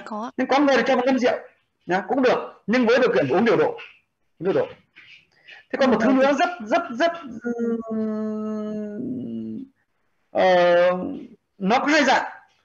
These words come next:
Speaker 2: Bản thân cái, cái, cái, cái cây đó, cỏ đó ngâm với rượu để ra thành thuốc. Cái dạng thứ hai là bản thân cái cây cỏ đấy tự ủ lên để nó thành rượu, là có thành thuốc. Tôi lấy ví dụ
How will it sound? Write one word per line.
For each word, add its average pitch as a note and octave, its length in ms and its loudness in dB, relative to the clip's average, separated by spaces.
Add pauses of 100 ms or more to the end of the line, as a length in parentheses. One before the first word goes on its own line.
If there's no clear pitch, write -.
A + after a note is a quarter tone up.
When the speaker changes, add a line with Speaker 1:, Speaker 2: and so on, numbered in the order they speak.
(440)
Speaker 2:
Bản E3 440 2
thân C4+ 240 2
cái, A#3+ 160 4 (160)
cái, B3 120 4 (140)
cái, C4+ 120 0 (540)
cái A3+ 120 -4 (140)
cây C#4 200 4
đó, B3+ 360 4 (140)
cỏ E3 220 4
đó F3 320 2
ngâm C4+ 260 2
với D4 80 4
rượu B3 340 2
để D#3+ 100 4
ra A3+ 140 4
thành A3+ 160 0
thuốc. - 360 -4 (680)
Cái C#4 100 2
dạng C4+ 160 2
thứ B3+ 60 2
hai C4 160 4
là G3+ 80 4
bản F#3 360 2
thân B3+ 240 2
cái B3 160 2 (200)
cây C4+ 220 2
cỏ G#3+ 220 2
đấy D#3+ 120 4 (180)
tự A3+ 160 2
ủ F3 320 2
lên A#3 160 4
để F3+ 60 2
nó F3+ 100 2
thành F3+ 200 0
rượu, E3+ 160 2 (1500)
là F3+ 160 2
có B3+ 120 2
thành B3+ 160 0
thuốc. A#3 140 2 (1200)
Tôi A#3 100 2
lấy B3+ 100 4
ví B3+ 60 2
dụ A#3+ 120 6